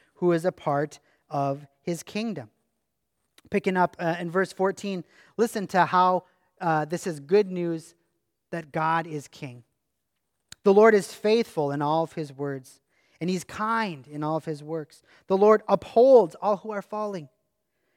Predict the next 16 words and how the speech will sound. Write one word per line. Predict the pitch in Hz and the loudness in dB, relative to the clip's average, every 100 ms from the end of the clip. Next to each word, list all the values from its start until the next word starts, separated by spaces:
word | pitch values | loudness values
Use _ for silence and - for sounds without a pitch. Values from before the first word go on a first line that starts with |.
| _ | _
and | 185 | 0
he | 202 202 | 2 6
raises | 208 247 214 208 180 | 6 6 2 -2 -4
up | 147 | -4
all | 160 175 180 | -2 -2 -2
who | 190 | -4
are | 160 | -6
bowed | 135 151 165 175 160 | -4 -2 0 -2 -2
down. | 151 143 135 _ _ _ _ _ _ _ _ _ _ _ | -4 -4 -10 _ _ _ _ _ _ _ _ _ _ _
The | 175 | 2
eyes | 180 190 202 208 190 | 4 6 4 2 -2
of | 165 151 | -8 -6
all | 165 165 165 165 | -2 0 0 0
look | 226 - - | -2 -2 -12
to | 156 | -10
you, | 139 123 | -10 -12